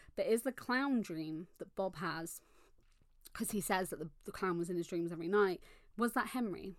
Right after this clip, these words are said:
Was that Henry's influence? Um, and I thought that was really interesting, and thought that, you know, it could definitely be a nice little thing that they put in. Um, and my thing was,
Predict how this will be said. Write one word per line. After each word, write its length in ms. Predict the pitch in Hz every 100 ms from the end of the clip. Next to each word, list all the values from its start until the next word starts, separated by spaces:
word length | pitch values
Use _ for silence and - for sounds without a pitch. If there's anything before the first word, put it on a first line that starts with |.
| -
Was 140 | 202
that 160 | 220 202
Henry's 360 | 214 214 208
influence? 680 | 208 202 - 170 175 - - - - - - -
Um, 340 | 196 190 185 175
and 100 | 226
I 160 | 254 269
thought 160 | 262
that 120 | 196 180
was 100 | 196
really 180 | 180
interesting, 480 | 196 208 202 - 175
and 100 | 175
thought 260 | - 180 160
that, 140 | 175 180 180
you 140 | 170
know, 60 | 156
it 80 |
could 100 | 160
definitely 340 | 180 - 170 165
be 80 | 165
a 80 |
nice 280 | 170 170 -
little 120 | -
thing 200 | 147 180
that 80 | 160
they 100 | 165
put 260 | 170 - 156
in. 340 | 254 233 185 - - - - -
Um, 680 | 180 185 175 180 180 185 190 -
and 160 | 196
my 160 | 202 208
thing 260 | 202 196 185
was, 220 | 175